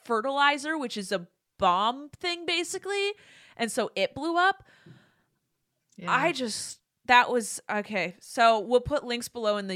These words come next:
Speaker 1: YouTube video of places where you can go to help. So many people and posting things everywhere, 'cause this is not a political or religious thing. This is just straight up
Speaker 2: People, human.
Speaker 1: just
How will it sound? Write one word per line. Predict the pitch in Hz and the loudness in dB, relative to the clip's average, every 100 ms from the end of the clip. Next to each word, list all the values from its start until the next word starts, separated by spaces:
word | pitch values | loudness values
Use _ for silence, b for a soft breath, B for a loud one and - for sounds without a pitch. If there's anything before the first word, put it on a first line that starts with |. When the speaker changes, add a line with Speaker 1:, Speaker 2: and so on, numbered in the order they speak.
| 190 | -6
Speaker 1:
YouTube | 190 220 | -6 -6
video | 190 190 190 185 175 175 - | -2 0 2 2 2 0 -4
of | 190 - | -8 -2
places | 185 180 180 | -2 -2 -4
where | 180 | -4
you | 175 | -4
can | |
go | 180 | -2
to | 165 | 0
help. | 180 175 - b b b - | 2 2 0 b b b -4
So | 240 | -2
many | 214 | -2
people | 214 190 185 | -4 -2 -4
and | 185 | -2
posting | 175 180 175 | -4 -4 -8
things | 170 | -2
everywhere, | 170 170 165 | 0 2 0
'cause | 160 202 | -2 -2
this | 208 196 | -2 -2
is | 185 180 | -4 2
not | 180 180 - | 6 6 4
a | 185 | 0
political | 175 202 180 175 170 180 170 156 b b b | 0 -2 0 0 0 -2 -2 -6 b b b
or | 196 | 4
religious | 185 185 185 175 185 - | 4 2 2 0 -2 -2
thing. | - 180 165 | -2 -2 -2
This | 175 196 190 | -4 -2 -2
is | 202 180 - | -4 -6 -6
just | 185 - - | -10 -8 -12
straight | - 196 185 | -4 0 2
up | 175 190 | 2 0
Speaker 2:
People, | 190 170 _ | -12 -14 _
human. | - 220 220 202 | -10 -6 -4 -2
Speaker 1:
just | 214 | -2